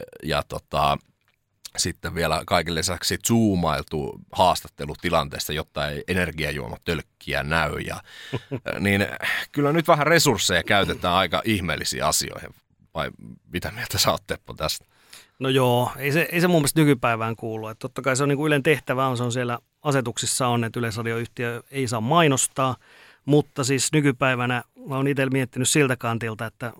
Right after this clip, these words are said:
Speaker 2: mietin vaikka formulat ja rallit, niin ihan perusuutisoinnissa sanot, että Toyota voittaa kilpailun Kalle Rovanperän kuljettamana. Niin jos sä sanot Toyota, niin kyllähän sä silloinkin puhut autosta, jota my-, myöskin myydään täällä ihmisille.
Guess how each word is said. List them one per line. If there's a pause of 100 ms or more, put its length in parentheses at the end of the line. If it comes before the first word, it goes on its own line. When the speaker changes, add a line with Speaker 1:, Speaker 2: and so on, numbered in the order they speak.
Speaker 2:
mietin
vaikka
formulat
ja
rallit,
niin (420)
ihan
perusuutisoinnissa
sanot,
että
Toyota
voittaa
kilpailun (380)
Kalle
Rovanperän (520)
kuljettamana.
Niin
jos
sä
sanot
Toyota,
niin
kyllähän
sä
silloinkin (160)
puhut
autosta,
jota
my-,
myöskin
myydään
täällä (320)
ihmisille.